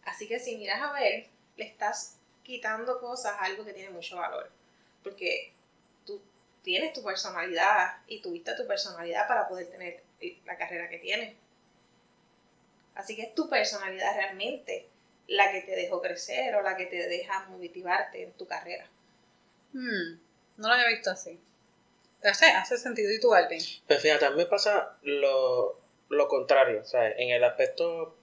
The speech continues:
Speaker 3: personal tiendo a ser, ¿verdad? Este, más proactivo y en el, en mi carrera profesional como que me da como que a veces ese miedito de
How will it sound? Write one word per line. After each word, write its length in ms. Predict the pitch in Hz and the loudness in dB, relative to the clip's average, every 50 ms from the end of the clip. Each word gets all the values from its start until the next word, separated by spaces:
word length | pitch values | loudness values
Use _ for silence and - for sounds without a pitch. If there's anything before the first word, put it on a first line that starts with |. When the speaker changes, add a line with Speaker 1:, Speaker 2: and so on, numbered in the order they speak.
| _ _ - | _ _ 2
Speaker 3:
personal 640 | 165 160 156 - 170 160 165 156 135 123 131 - - _ _ - | 4 4 4 4 2 4 4 4 2 2 0 -4 -12 _ _ -4
tiendo 480 | - 135 131 131 139 139 139 139 139 | -2 -2 0 0 -2 -2 -2 -2 -4
a 100 | 135 135 135 | -4 -4 0
ser, 260 | - 139 135 135 - - | 2 2 2 2 0 -2
¿verdad? 300 | 131 127 131 131 135 127 | -2 0 0 0 -2 -2
Este, 560 | 127 - 135 127 123 120 117 113 110 110 - _ _ _ _ _ _ - | -4 0 0 0 2 2 -2 -4 -6 -8 -10 _ _ _ _ _ _ -4
más 180 | 131 127 127 | -2 -2 0
proactivo 600 | - 139 143 - - 151 143 139 127 120 120 113 - | 2 0 -2 0 0 -2 0 2 4 2 2 0 -4
y 100 | 127 127 | -4 -6
en 80 | 127 | -4
el, 300 | 123 123 123 120 120 113 | -4 -4 -4 -4 -4 -2
en 180 | 127 131 127 127 | -2 -2 -2 -2
mi 80 | 123 120 | 0 0
carrera 340 | 127 123 120 120 127 123 | 2 2 4 2 0 0
profesional 520 | - 139 143 147 143 - 147 147 143 139 135 | -2 -4 -4 -2 -2 0 0 0 -4 -6 -6
como 240 | 135 131 135 127 - | -8 -8 -8 -8 -4
que 280 | - 120 113 98 - _ - - - - - - _ _ | -2 -2 -2 -2 -6 _ -18 -18 -18 -18 -20 -20 _ _
me 200 | - 131 127 120 | 0 2 4 4
da 680 | 120 120 120 123 127 139 139 139 135 131 123 120 - - - | 4 4 4 4 4 4 2 2 0 0 0 -2 -4 -10 -12
como 220 | - 131 123 113 | -10 -8 -8 -2
que 80 | - 117 | 0 2
a 60 | 110 | 4
veces 320 | 113 127 127 - 135 - | 4 4 4 4 0 0
ese 80 | 139 123 | 0 0
miedito 480 | 120 120 123 120 123 123 - 127 123 120 | -2 -2 -4 -4 -4 -4 -2 -2 0 0
de 180 | 117 113 104 | 0 -2 -4